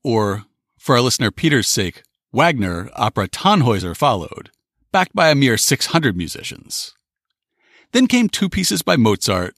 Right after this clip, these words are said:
before twenty-five hundred basses sang the Star-Spangled Banner, with the full chorus of ten thousand singing the final notes together.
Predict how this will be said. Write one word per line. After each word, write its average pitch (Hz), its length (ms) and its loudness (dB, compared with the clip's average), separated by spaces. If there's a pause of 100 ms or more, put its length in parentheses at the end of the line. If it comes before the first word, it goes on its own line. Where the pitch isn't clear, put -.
(460)
before 185 300 0
twenty-five 190 640 0
hundred 143 460 0
basses 92 460 -2
sang 143 240 2
the 117 80 -2
Star-Spangled 117 600 -2
Banner, 101 440 -2 (440)
with - 180 -4
the 196 100 -6
full 208 240 2
chorus 135 360 2
of 127 100 -6
ten 139 200 0
thousand 98 380 -2
singing 156 320 0
the - 80 -2
final 104 360 2
notes 90 380 0
together. 78 480 -4